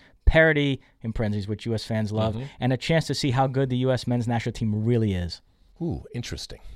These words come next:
Speaker 2: So who are they inviting? Who do they want to invite? Uh,
Speaker 1: Uh, so, you know,
Speaker 2: Asia
Speaker 1: they,
Speaker 2: and
Speaker 1: they,
Speaker 2: Africa.
Speaker 1: they, they tried to organize a tournament with, uh, South America, but, uh, CONMEBOL doesn't seem too keen on it, at least in, in the way it was proposed as far as who would be organizing it and the money and all that. We'll see. Maybe that,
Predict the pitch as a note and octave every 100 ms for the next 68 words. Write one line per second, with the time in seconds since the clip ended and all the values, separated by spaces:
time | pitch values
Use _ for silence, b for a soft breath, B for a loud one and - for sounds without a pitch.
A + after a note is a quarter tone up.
0 | - - - A#2 F3 G3 G3 G3 G#3 G3+
1 | E3+ G3+ G3+ G#3 G#3 G#3 - C#3+ C#3 C#3+
2 | C#3+ C#3+ - - - - A#3 G#3 D#3 E3
3 | F3+ D3+ A#2 G3+ - F3 F#3+ F#3+ F3 F3+
4 | - G3+ F#3+ F3 E3 E3 E3 D3 D3 D#3+
5 | D#3 D3 D3 C#3+ - C#3 C#3+ - D#3 C#3+
6 | D3 C#3+ C#3 C#3 B2+ B2+ A#2+ B2+ B2 A#2
7 | D3+ D3+ C3 C3+ C3 C3+ C#3 C3+ B2+ B2+
8 | - B2+ B2 B2+ - C3 B2 A#2+ B2+ C#3+
9 | - D3+ B2+ - D3 C#3 C#3+ B2+ B2 A#2+
10 | A2+ - A#2 C3 B2 A#2+ - A2+ A2 G#2
11 | - A#2 G#2+ G#2+ A#2 G#2+ A2 A2+ A2+ A2+
12 | G#2 A2 G2+ G#2+ A2 G#2+ G#2 G2+ G#2 G#2+
13 | - G#2+ A#2+ A#2+ A2 G#2+